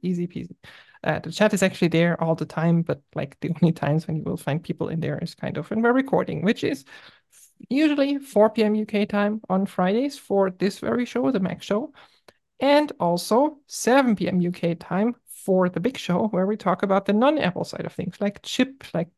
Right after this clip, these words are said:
Tom always brings some really fun, like, chip design and stuff, or Ben very frequently brings also, like, gaming stories or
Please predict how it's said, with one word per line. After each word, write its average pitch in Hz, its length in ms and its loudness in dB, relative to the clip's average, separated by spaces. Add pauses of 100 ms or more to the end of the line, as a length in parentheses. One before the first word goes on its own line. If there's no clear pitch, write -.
Tom 202 240 4
always 190 280 4
brings 190 300 -2
some 190 260 0
really 190 300 -2 (140)
fun, 185 320 2
like, 180 220 -2
chip - 240 -6
design 175 460 0
and 160 120 -8 (100)
stuff, - 440 -10
or 170 280 0 (680)
Ben 196 340 2
very 196 360 2
frequently 202 560 0
brings 185 500 -2
also, 185 380 -4
like, 202 240 -4
gaming 233 500 2 (140)
stories - 600 -6
or 180 500 2